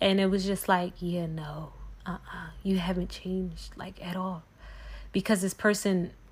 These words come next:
was doing what he did to me while he was in a relationship. I found out, like, he reached out to me, was telling me, "Oh, I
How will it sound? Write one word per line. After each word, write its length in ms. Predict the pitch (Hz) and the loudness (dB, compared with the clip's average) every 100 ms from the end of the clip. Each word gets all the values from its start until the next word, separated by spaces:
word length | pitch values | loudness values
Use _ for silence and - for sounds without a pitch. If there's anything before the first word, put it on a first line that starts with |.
| - - - - - - - - - _ _ - | -20 -20 -20 -20 -20 -20 -20 -20 -20 _ _ 4
was 220 | 214 180 | 6 6
doing 460 | 208 240 233 214 | 6 8 8 8
what 140 | 196 208 | 6 4
he 120 | 202 | 4
did 260 | 170 214 208 | 6 6 6
to 120 | - | 2
me 460 | 180 196 220 226 233 - - - - - - - - - - - - - - | 2 2 2 0 -4 -14 -20 -20 -20 -20 -20 -20 -20 -20 -20 -20 -20 -20 -4
while 240 | 180 180 185 | 2 4 4
he 140 | 202 | 4
was 120 | 180 | 2
in 140 | 175 170 | 2 0
a 60 | |
relationship. 600 | 165 170 185 - - 185 - | 0 0 -2 -6 -10 -8 -6
I 60 | |
found 380 | 180 - 226 226 | -2 6 8 10
out, 200 | 214 202 | 10 10
like, 160 | - 185 | 6 0
he 100 | 214 | 2
reached 280 | 196 254 - | 4 4 8
out 140 | 226 214 | 6 6
to 100 | 214 | 2
me, 260 | 233 240 | 2 2
was 140 | 208 190 | 0 0
telling 220 | 196 208 | 0 2
me, 140 | 220 | 4
"Oh, 60 | 226 | 4
I 720 | 247 240 220 214 214 214 208 | 2 2 2 2 0 0 -2